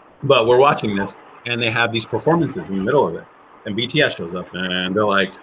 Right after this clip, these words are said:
singing, they're dancing, they're all super coordinated. Insane how on point they are with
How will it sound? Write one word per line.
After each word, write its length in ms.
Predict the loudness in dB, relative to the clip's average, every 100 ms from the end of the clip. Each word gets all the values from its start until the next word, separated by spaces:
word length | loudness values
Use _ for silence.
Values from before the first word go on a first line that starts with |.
| -20 -20 -4
singing, 880 | 2 4 6 4 4 4 2 2
they're 120 | 0 2
dancing, 680 | 0 -2 -2 -4 -2 0
they're 120 | 2 4
all 200 | 4 2
super 480 | -2 4 6 6
coordinated. 600 | 4 4 4 2 0 -2 -6 -20 -20 -12
Insane 600 | -10 -8 -2 0 0 -2 -10 -20 -20 -4
how 340 | 2 4 4 0 -4 0
on 200 | 0 0 -2
point 240 | -2 -2
they 140 | -2 0
are 180 | 0
with 160 | -2